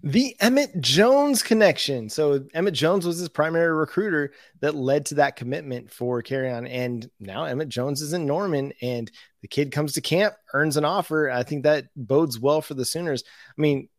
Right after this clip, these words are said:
six-foot-six, like, okay, this is, we're getting our Mike Evans type. Now, if you remember Mike Evans, Texas A and M, about a decade ago, like, all that dude has done in the N F L is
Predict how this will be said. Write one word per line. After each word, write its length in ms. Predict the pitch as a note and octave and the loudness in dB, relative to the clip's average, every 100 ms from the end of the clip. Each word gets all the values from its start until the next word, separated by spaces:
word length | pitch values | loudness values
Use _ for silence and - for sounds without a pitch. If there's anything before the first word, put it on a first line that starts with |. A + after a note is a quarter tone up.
| _ _ _ | _ _ _
six-foot-six, 800 | - - A3+ - F3+ - A3+ D#3+ | -2 0 2 2 0 4 4 4
like, 240 | C#3+ B2 - | 0 -2 -4
okay, 200 | C#3+ F3+ | 2 4
this 260 | C3+ F3 - | 4 2 -2
is, 260 | G3+ D#3+ - _ _ _ _ B2 B2 _ - A2+ _ _ A#2+ | -2 -4 -8 _ _ _ _ -20 -20 _ -20 -20 _ _ 2
we're 160 | C#3+ | 4
getting 180 | E3 G#3+ | 6 6
our 100 | E3+ | 6
Mike 240 | E3 E3 | 8 8
Evans 360 | F3+ F#3 C#3 A#2+ | 8 6 4 0
type. 300 | - G#2+ - _ _ | -2 -4 -8 _ _
Now, 240 | D3 C3 | -8 -4
if 120 | C3 C#3+ | -4 -2
you 60 | |
remember 260 | C#3+ D3+ D3+ | 0 2 2
Mike 260 | D3+ D3+ | 2 4
Evans, 380 | D#3 D#3 D#3+ D3+ | 4 4 2 0
Texas 320 | E3+ D3+ C3+ D#3 | 0 -2 0 0
A 140 | D3+ | 2
and 100 | D3+ | 2
M, 220 | D#3 D#3 | 2 0
about 240 | D#3 B2 C#3 | 0 0 0
a 60 | |
decade 380 | B2 D#3+ D#3 E3 | 2 2 2 -2
ago, 420 | D#3 D#3+ D#3+ D#3 D#3 _ _ _ | 0 2 4 2 -2 _ _ _
like, 180 | B2 B2 | -6 -2
all 160 | C#3 D#3+ | 4 6
that 240 | E3 D#3+ | 4 2
dude 200 | D3 E3 | 2 2
has 140 | D#3+ A#2+ | 2 0
done 380 | C3+ D3 E3+ | 0 2 0
in 100 | E3 | -2
the 100 | C#3 | -2
N 80 | C#3+ | 0
F 160 | C#3+ - | -2 2
L 220 | D3 D#3+ | 4 4
is 300 | C#3 B2 A2 | 2 -2 -8